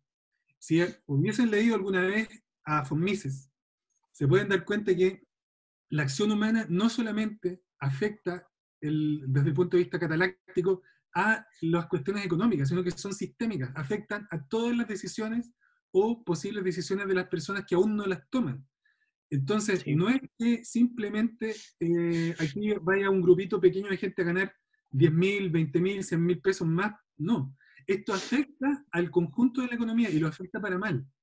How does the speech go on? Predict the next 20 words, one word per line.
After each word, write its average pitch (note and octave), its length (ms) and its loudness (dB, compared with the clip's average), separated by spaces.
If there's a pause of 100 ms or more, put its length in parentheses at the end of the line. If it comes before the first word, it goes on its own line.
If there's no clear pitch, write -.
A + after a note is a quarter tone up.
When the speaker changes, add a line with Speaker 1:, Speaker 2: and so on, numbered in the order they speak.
(420)
Speaker 1:
Entonces, F#3 480 0 (440)
ese, F3+ 280 -2
esa E3+ 180 -4
es A3 40 2
mi A3 80 -2
opinión G#3 220 -2
respecto F#3+ 360 -2
a B2 40 2
ello. A#2+ 140 -2
Y D3 100 0
lo E3+ 120 2
segundo, A3 560 2
respecto G3 440 -4
al F#3 120 -4
tema G#3 180 -6
de G3+ 60 -4
las F#3 180 -6
pensiones, F3 560 -4
como C#3+ 240 -4
que E3+ 440 4